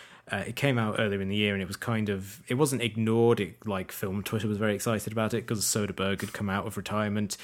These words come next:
which wasn't really retirement because he directed episode, every episode of a T V series in, like, the four years he'd been away, and he'd been recutting, like, Raiders of the Lost Ark and things like that. But, uh,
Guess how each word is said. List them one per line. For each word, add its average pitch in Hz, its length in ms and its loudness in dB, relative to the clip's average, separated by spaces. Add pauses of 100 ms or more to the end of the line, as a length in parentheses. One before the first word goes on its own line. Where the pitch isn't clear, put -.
(160)
which - 220 -2
wasn't 117 280 2
really 107 240 2
retirement 107 500 0
because 98 140 -6
he 98 80 -2
directed 98 380 -4
episode, 95 380 -2
every 101 200 -2
episode 98 240 -2
of 98 60 -14
a 98 60 -2
T 104 200 -2
V 107 140 2
series 107 480 2
in, 107 140 -2
like, 98 200 -2
the 107 120 -4
four 104 320 -2
years 95 180 0
he'd 95 140 -4
been 95 120 -4
away, 90 360 -4 (360)
and 95 120 -2
he'd 95 100 -4
been 92 220 -4
recutting, 92 560 -2
like, 90 280 -4
Raiders 87 180 -4
of 82 40 -10
the 90 60 -8
Lost 87 200 -4
Ark 87 240 -4
and 87 120 -8
things 85 180 -6
like 78 140 -8
that. 85 160 -8 (380)
But, - 260 0 (520)
uh, 87 260 -6